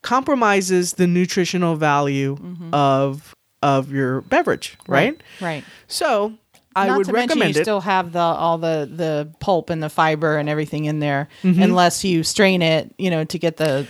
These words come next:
Speaker 2: the liquid out after you use the Vitamix.
Speaker 1: Pro tip, um, from my own experimentation, you're definitely gonna wanna strain it
Speaker 2: Yeah.
Speaker 1: because the, like, for example, the carrot one,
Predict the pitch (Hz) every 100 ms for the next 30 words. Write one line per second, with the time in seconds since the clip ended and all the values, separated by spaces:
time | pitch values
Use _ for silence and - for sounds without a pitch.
0 | - 147 180 - 160 151 135 156 156 160
1 | 139 139 143 147 _ _ _ 175 151 127
2 | 113 104 - - 220 233 233 294 294 -
3 | - 165 170 180 160 156 151 165 196 226
4 | - 240 226 220 220 - 233 - 190 170
5 | 160 165 - 170 160 156 147 143 - 135
6 | 127 120 76 143 147 160 143 143 - -
7 | _ 165 156 147 143 - 160 156 170 156
8 | 165 151 156 156 - 202 196 233 233 226
9 | 233 247 262